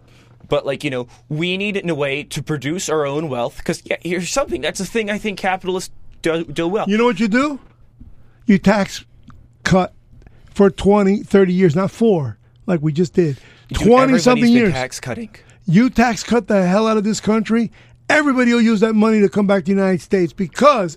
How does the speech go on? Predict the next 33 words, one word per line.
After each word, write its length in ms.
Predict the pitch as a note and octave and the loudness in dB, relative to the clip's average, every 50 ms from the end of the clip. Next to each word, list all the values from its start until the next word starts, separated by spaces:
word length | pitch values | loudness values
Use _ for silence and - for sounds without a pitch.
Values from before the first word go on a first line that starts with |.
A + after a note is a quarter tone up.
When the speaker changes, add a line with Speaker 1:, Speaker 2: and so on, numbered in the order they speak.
| _ - | _ -6
Speaker 2:
as 160 | G#3+ F#3 C3 | -4 -4 -2
much 240 | C#3+ F#3+ A3 A#3+ G#3 | 0 -2 -2 -2 -2
as 120 | A3+ G3 | -2 -2
you 80 | A3+ A#3 | -2 -2
say 500 | F3+ - G#3+ A3+ A3+ A#3 A3+ A3 G#3+ F#3+ - _ _ _ _ | -2 0 0 0 0 2 0 0 -2 -4 -6 _ _ _ _
it's 240 | - A3 F3 - - | -6 -6 -6 -6 -6
cheap 280 | - - G#3 G#3 - G#3+ | -4 -4 -4 -2 -2 -2
labor, 360 | G#3+ G#3 G#3 G#3+ A3 A#3+ - | -2 0 0 -2 -2 -4 -6
which 280 | A#3 D#3 D3+ D3 - | -6 -6 -6 -6 -6
is 120 | E3+ C#3 A2+ | -8 -10 -10
grotesquely 680 | - - F3 E3+ D#3+ B2+ E3+ F#3 F3+ - - G#3+ G#3 | -6 -2 -2 -2 -2 -2 -4 -4 -4 -4 -4 -4 -4
true 440 | E3 - - F3+ F3 E3+ F3+ G#3 - _ - | -4 -2 0 0 2 2 0 -2 -4 _ -4
in 140 | G#3+ F3 D#3+ | -2 -2 -2
China, 400 | - - E3+ E3 E3+ F3+ F#3+ - | -2 -4 -4 -4 -4 -4 -6 -6
I 60 | - E3+ | -6 -4
mean, 80 | D#3+ D#3+ | -4 -4
you're 80 | D#3+ | -4
talking 200 | D3+ - G3 F#3+ | -4 -4 -4 -2
about 240 | E3+ E3 D3+ C#3+ - _ - - - _ _ _ _ _ _ _ _ _ _ | -2 -2 -4 -6 -10 _ -20 -20 -20 _ _ _ _ _ _ _ _ _ _
fifty, 320 | - G#3 G3+ D#3+ - F#3 | 0 0 2 2 0 -4
sixty 320 | - - G#3 F#3+ - - F3+ | -2 -2 -2 -4 -2 -4 -4
bucks 340 | C3+ C3+ F#3 F#3 F3 - - | -2 0 -2 -2 -2 -4 -6
a 80 | F#3+ | -4
week 400 | E3 C3+ D#3 G3+ G#3 E3+ - - - - _ _ - - - _ | -2 0 0 0 0 -2 -4 -10 -20 -20 _ _ -20 -20 -20 _
for 180 | - - G3 F3+ | -4 -2 -2 0
two 280 | - - - D#4 F4 | 0 2 2 2 2
fam-, 380 | - - G#3 F3+ E3 E3+ - F3 | 2 0 -2 -2 -2 -4 -6 -8
for 420 | C#3+ - - - F#3 - - F3 D#3+ | -10 -6 -4 -2 -2 -2 -2 -4 0
two 180 | - A3+ D#4 D#4 | 2 2 2 2
people 400 | A#3 F#3+ E3+ C3+ D#3+ D#3 D3 C#3+ | 2 0 0 0 -2 -2 -2 -2
to 160 | B2+ - F3+ | -2 -2 -2
work, 340 | E3+ D#3 D#3 D3+ D#3 E3 _ _ | -2 -2 -4 -6 -6 -10 _ _
okay? 340 | - F3 B2 D#3 D#3+ F#3+ - | -12 -10 -8 -6 -8 -8 -10